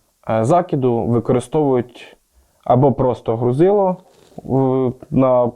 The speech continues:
по типу вертоліту, а найчастіше використовують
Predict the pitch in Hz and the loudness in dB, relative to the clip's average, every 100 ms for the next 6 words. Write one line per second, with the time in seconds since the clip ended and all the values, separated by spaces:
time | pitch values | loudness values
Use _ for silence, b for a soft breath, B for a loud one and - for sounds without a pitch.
0 | _ b b b b _ 139 - 135 - | _ b b b b _ -4 0 0 2
1 | 123 123 - 117 117 - 104 b b b | 0 0 0 0 0 -2 -6 b b b
2 | b b _ 117 117 120 127 120 123 - | b b _ 0 2 4 2 0 -4 -2
3 | 196 135 120 123 120 - 143 131 127 - | -2 2 0 0 -4 0 2 2 0 -4